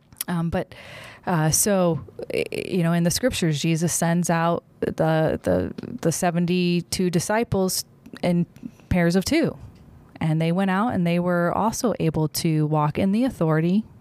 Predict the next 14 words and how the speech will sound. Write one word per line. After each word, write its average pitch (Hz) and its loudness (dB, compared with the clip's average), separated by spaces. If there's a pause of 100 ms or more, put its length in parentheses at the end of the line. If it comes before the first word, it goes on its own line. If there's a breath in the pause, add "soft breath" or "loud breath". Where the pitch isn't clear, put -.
(120)
of 160 2
Jesus 165 2
Christ 160 0
and 165 0
cast 151 0
out 147 2
demons. 170 -2 (1700 loud breath)
That 160 0
was 185 2
a 190 2
part 160 2
of 160 0
our 160 2
commission, 185 -2